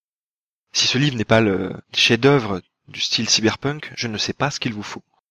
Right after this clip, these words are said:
Ce livre a inspiré toute une génération d'écrivains et de scénaristes comme pour Matrix, Akira, Ghost in the Shell, Elysium et d'autres. Multirécompensé,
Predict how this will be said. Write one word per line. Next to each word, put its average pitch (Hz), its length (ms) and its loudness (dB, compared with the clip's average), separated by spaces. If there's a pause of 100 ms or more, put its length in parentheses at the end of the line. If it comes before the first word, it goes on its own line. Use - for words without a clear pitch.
(380)
Ce - 200 -4
livre 135 280 -2
a 110 60 2
inspiré 135 420 -4
toute - 240 -8
une 135 100 -8
génération 107 480 -2
d'écrivains 110 420 -8 (360)
et 120 100 2
de 120 100 2
scénaristes 107 600 -2
comme 95 220 -10
pour 92 200 -14
Matrix, - 320 -6 (140)
Akira, 95 520 -8
Ghost - 260 -10
in 101 60 -12
the 98 180 -14
Shell, 101 260 -6
Elysium 98 400 -6
et 95 60 -12
d'autres. - 340 -12 (1200)
Multirécompensé, 120 920 0